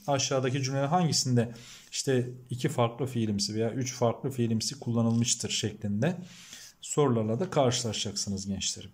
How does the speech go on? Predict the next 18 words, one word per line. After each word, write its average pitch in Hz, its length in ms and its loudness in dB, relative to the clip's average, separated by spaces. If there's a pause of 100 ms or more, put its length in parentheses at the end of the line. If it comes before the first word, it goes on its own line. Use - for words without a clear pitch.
(680)
Fiilimsi 247 600 6
ile 311 120 4
ilgili 220 280 6
bazı 208 300 6
hatırlatmalarda 190 880 4
bulunalım. 123 400 4
Çünkü 185 340 2
önemli. 165 460 4
Soru 156 300 4
tiplerinde 160 560 2
daha 160 180 2
çok 147 340 0 (240)
bu 175 260 2
hatırlatmalar 147 640 2
üzerinden 110 400 2
sorular 107 600 -2
size 113 260 -2
soruluyor. 107 680 -2